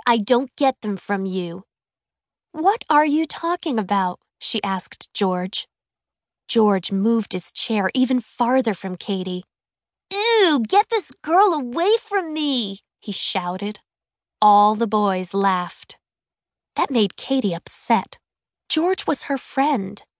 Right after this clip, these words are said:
He was the one who had given her the nickname Katie Kazoo. They told jokes together and played after school. Katie was the very first kid to become George's friend when he was the new kid at school.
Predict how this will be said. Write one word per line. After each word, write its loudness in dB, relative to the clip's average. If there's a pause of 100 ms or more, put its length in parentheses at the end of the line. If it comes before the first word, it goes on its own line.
(100)
He 4
was 2
the 2
one 2
who 0
had 0
given 0
her 0
the 0
nickname 0
Katie -2
Kazoo. -4 (500)
They -2
told 0
jokes 0
together -4 (120)
and -2
played -2
after -2
school. -2 (720)
Katie 2
was -2
the -6
very 0
first -4
kid -4
to -4
become -4
George's 0
friend -2
when -4
he -2
was -4
the -4
new 0
kid -4
at -10
school. 0